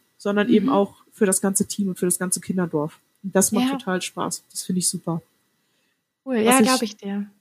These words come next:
Speaker 1: absolut hasse, ist
Speaker 2: <laughs>
Speaker 1: Kochen. Ich mag es privat nicht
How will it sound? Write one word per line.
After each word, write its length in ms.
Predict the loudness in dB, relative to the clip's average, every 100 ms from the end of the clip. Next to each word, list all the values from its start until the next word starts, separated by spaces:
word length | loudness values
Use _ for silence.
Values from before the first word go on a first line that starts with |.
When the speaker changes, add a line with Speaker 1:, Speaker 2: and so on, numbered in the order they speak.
| _ _ _
Speaker 1:
absolut 500 | -2 0 0 -2 -2
hasse, 400 | -2 0 0 -2 -8 _ _
ist 180 | -6 -2
Speaker 2:
<laughs> 120 | 0
Speaker 1:
Kochen. 420 | -2 -4 -6 -6 -8 _ _ _ _ -12
Ich 160 | 2
mag 220 | 4 6
es 100 | 6
privat 600 | 6 8 6 6 2 2
nicht 320 | 0 0 -2